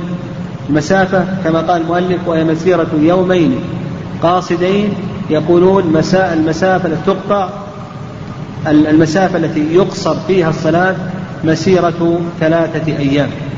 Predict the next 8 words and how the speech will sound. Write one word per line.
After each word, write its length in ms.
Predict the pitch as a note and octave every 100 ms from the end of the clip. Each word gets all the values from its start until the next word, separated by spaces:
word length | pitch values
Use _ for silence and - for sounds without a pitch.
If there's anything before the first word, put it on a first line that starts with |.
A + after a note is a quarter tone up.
| - - - - - -
فيزيدون 1300 | D3+ D#3 D3+ D3+ - - - D#3 E3 D#3 E3+ G3 F3+ F3+ F#3 F3+ F#3 - - - - E3+
أربعة 640 | F#3+ F3 E3 D#3+ D#3 D#3+ D#3
وعشرين 680 | D#3 D#3 D#3 - E3 F3+ D#3
ميلا، 260 | D#3+ D#3+ - - - - - - - - -
يزيدون 600 | D3+ D3+ D#3 D3+ F3 E3+
أربعة 680 | D#3 F3 F3 D3+ D3 D3 D3 C#3+ C#3+
وعشرين 540 | D3+ C#3+ D#3 D#3+ C#3
ميلا، 200 | D3 A#2